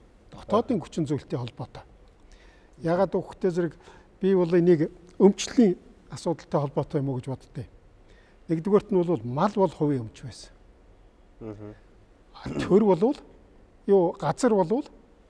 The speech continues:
Speaker 2: Төрийн
Speaker 1: одоо төрийн өмч байсан. Тийм учраас бол одоо тэр, э,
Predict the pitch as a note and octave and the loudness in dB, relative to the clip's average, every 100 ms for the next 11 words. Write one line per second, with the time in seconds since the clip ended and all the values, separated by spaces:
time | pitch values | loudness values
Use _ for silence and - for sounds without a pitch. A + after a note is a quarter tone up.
0 | _ _ - - B2+ D3 E3 D3 - - | _ _ -20 -12 -8 -2 0 0 -2 -12
1 | - D3 C3 A2 - B2 - - _ - | -8 -6 -6 -10 -16 -20 -20 -20 _ -20
2 | - _ - - F#3+ G#3+ G3 G#3+ F#3+ G3 | -20 _ -20 -8 -4 -2 -4 -4 -2 -2
3 | F3+ F3+ D#3+ F#3+ F#3+ E3 - - - - | -4 -6 -4 -4 0 -2 -2 -16 -20 -14
4 | - F3+ E3 D#3+ | -6 0 0 0